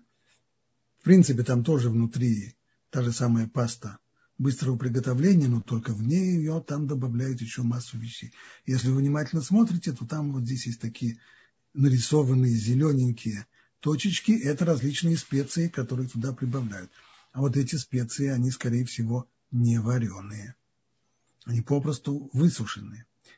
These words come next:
И поскольку оно высушенное, то очень может быть, что к ним запрет на варку относится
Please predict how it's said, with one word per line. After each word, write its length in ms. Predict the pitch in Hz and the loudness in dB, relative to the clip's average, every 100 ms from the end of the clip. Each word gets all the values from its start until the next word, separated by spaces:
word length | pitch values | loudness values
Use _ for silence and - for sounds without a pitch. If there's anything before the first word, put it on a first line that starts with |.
| _ | _
И 60 | |
поскольку 440 | 117 110 - 143 156 | -12 -6 -2 0 0
оно 140 | 156 | 2
высушенное, 540 | 156 233 202 156 143 127 | 4 4 2 -2 -2 -4
то 120 | 127 | -4
очень 220 | 131 147 | -4 -2
может 220 | 143 139 | -2 -2
быть, 320 | 127 190 196 _ _ _ _ | 0 -2 -2 _ _ _ _
что 240 | - - | -10 -6
к 100 | 127 | -2
ним 480 | 123 151 165 165 165 - _ _ - | 0 4 4 4 2 -4 _ _ -6
запрет 760 | 117 120 123 139 147 - - _ _ _ _ _ _ | -4 -2 0 0 0 -6 -20 _ _ _ _ _ _
на 200 | - 120 | -4 -2
варку 380 | 110 123 127 - | 0 -2 -2 -2
относится 680 | 131 120 117 117 117 - 104 | -4 -2 -2 -2 -8 -8 -12